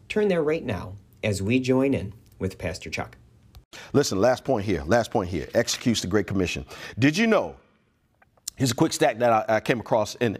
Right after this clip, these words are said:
Speaker 2: in, in my research. Uh, out of a study that was done by the Barna Group in March of twenty eighteen, do you know that fifty-one percent, listen to the term,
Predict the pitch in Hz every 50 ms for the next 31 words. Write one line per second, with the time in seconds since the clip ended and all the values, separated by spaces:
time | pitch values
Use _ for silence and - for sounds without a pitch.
0 | - 131 110 98 101 117 110 101 104 107 92 90 123 120 - - 110 87 - -
1 | - - - - - - 120 107 - - - 143 139 160 175 160 151 - - -
2 | 185 170 156 147 147 135 131 117 120 147 135 123 127 123 113 98 92 131 131 135
3 | 131 113 104 131 123 - 104 98 104 127 127 120 - - - - - 131 120 110
4 | 110 113 110 - 117 101 95 110 127 156 175 160 135 113 110 110 - - - -
5 | - 123 104 - - - 180 175 - 196 170 170 165 165 160 147 - - 156 -
6 | 110 139 170 - 202 160 - 202 175 170 - - 208 196 156 123 101 82 80